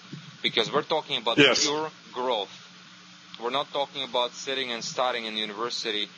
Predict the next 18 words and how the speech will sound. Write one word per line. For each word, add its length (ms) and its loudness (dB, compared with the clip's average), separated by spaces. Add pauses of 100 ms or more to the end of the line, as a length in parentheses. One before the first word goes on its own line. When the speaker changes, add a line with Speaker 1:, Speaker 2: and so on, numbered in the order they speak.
(180)
Speaker 1:
when 140 -4
you 80 -2
just 260 -6
don't 300 -2
Speaker 2:
No, 80 10
I 100 12
Speaker 1:
collect 40 10
Speaker 2:
understand. 420 8
Speaker 1:
information 580 -4
and 100 -8
all 120 0
this 120 -6
stuff. 220 2 (300)
It's 240 -4 (160)
pure 420 0 (240)
Speaker 2:
Yeah. 120 6
Speaker 1:
accelerated 960 0
growth 420 0